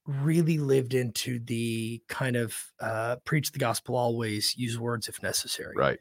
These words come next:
Speaker 2: right.
Speaker 1: kind of framework. And I think there are, what I like to talk about is how do you intentionally frame your life in ways where you can dial up the Jesus or dial it down?
Speaker 2: Oh, okay.
Speaker 1: Not in a binary piece of, "Well, I'm not gonna say anything,"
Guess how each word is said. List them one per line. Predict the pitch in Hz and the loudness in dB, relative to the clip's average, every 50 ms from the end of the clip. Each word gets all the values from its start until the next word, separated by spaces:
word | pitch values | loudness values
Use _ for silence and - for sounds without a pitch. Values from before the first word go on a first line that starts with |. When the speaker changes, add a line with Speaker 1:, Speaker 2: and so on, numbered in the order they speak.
| - - - | -6 -6 -2
Speaker 2:
right. | 71 64 - - - _ _ _ - | -2 -2 -2 -4 -8 _ _ _ 0
Speaker 1:
kind | - - 156 143 | 4 6 6 6
of | 131 - | 4 2
framework. | - - 131 120 123 127 127 - - - - - - _ _ _ _ - | 0 0 0 0 0 0 -4 -8 -10 -12 -14 -18 -20 _ _ _ _ 4
And | 160 147 147 147 143 139 135 139 131 - - _ _ _ _ _ _ _ _ | 6 6 8 8 8 8 6 4 2 0 -6 _ _ _ _ _ _ _ _
I | 135 143 156 | 8 8 8
think | 143 - - - - 208 214 226 202 - - | 8 6 2 2 4 6 6 6 6 2 -2
there | - 147 156 156 156 151 147 - - - | 0 2 6 6 8 8 6 4 2 0
are, | 135 131 135 131 131 127 123 120 120 120 - - _ - - - - - | 2 4 4 6 6 4 4 2 2 0 -4 -6 _ -20 -20 -20 -6 4
what | - 170 165 | 8 10 12
I | 226 269 | 12 12
like | 277 277 - - | 12 10 8 6
to | 170 | 2
talk | - - 143 156 147 - | 0 4 4 4 4 4
about | 139 143 135 | 4 4 4
is | 123 113 | 4 2
how | - - - 175 185 214 | 2 4 6 6 8 6
do | 208 185 208 | 6 6 4
you | 185 139 135 156 151 | 2 2 4 4 4
intentionally | 143 131 127 - - - - 160 147 - - 147 135 127 120 | 4 2 2 0 -2 0 2 2 2 2 2 0 0 0 0
frame | 113 - - - 147 147 165 175 | -2 -4 -4 0 4 6 8 8
your | 165 160 151 | 8 8 6
life | 120 123 120 127 117 - - | 4 4 2 2 0 0 -4
in | 120 113 | -4 -2
ways | 117 120 120 117 110 - | 0 2 0 0 0 -2
where | 123 | -2
you | 120 127 135 | 0 0 0
can | - - 123 | 0 0 0
dial | 120 127 113 117 113 107 107 - | 2 2 4 4 2 2 2 2
up | 131 143 - | 2 0 0
the | - 165 | -2 -2
Jesus | 147 - 165 170 156 170 160 - - | 0 2 2 2 4 2 2 2 0
or | - 131 | -2 -2
dial | 120 120 135 117 120 123 117 117 | 0 2 2 4 4 4 2 0
it | 110 113 120 | -2 -2 -2
down? | 120 110 101 92 - - - - - | 0 0 0 0 -2 -4 -6 0 4
Speaker 2:
Oh, | 78 90 110 113 82 123 - | 6 8 8 8 8 6 2
okay. | - 78 - 87 82 - - - - | -2 0 2 4 4 4 2 6 10
Speaker 1:
Not | 170 170 175 180 208 247 - - | 12 12 12 12 12 12 10 8
in | 196 208 196 175 | 8 8 10 10
a | 165 156 | 8 8
binary | 135 - 160 151 160 170 170 170 170 156 151 139 | 6 6 6 8 8 8 8 8 8 8 6 4
piece | 143 - - 143 139 127 107 - - | 0 -2 -2 0 2 2 2 2 2
of, | 131 123 120 113 | 2 0 -2 -2
"Well, | 120 123 | -2 -2
I'm | 123 | 0
not | 123 120 117 | 0 -2 -2
gonna | - 113 104 | -4 -4 -4
say | - - 101 104 | -2 -2 -4 -6
anything," | 101 - - - - - - | -6 -8 -12 -18 -20 -20 -20